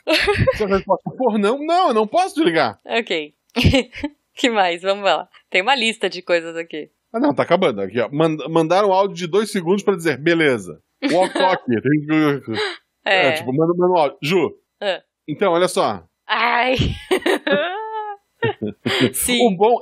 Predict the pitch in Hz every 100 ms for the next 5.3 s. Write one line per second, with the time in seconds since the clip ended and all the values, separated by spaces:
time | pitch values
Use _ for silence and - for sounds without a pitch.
0 | - 190 226 - 220 185 139 131 139 165
1 | - 101 76 - _ - 185 156 180 -
2 | 139 151 165 156 147 127 151 143 127 -
3 | 139 165 - 139 147 147 151 151 131 110
4 | 101 92 87 - - 185 170 170 170 160
5 | 147 143